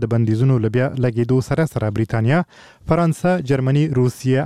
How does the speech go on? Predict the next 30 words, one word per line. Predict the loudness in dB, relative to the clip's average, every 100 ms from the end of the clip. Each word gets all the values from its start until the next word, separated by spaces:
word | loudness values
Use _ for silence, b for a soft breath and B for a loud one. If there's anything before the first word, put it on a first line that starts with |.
| 0
او | 0
چین | 0 -2 -2
په | -20 -10 -4 0
تړون | 2 2 0
کې | -2
خپله | 0 0 0
برخه | -2 -2 -4
خوندي | -2 0 0 0
پرېږدي | 0 0 0 -2 -4 _ -2
او | 0
دا | 0 -2
ډاډمنه | -2 -2 0 -2 0
کړي | -2 -2
چې | -2 0
ایران | 0 -2 B B -2
له | 0
نړۍ | 2 0 0
سره | -2 -2
تجارت | -2 -2 -2 -4
کولی | -2 0 0 0
سي، | -2 -4 B B 0
تهران | 2 2 0
به | 0
هم | 0
په | -2 0
تړون | 2 0
کې | -2 -2
خپله | 0 2
ونډه | 2 0 -2 -2
خوندي | -2 0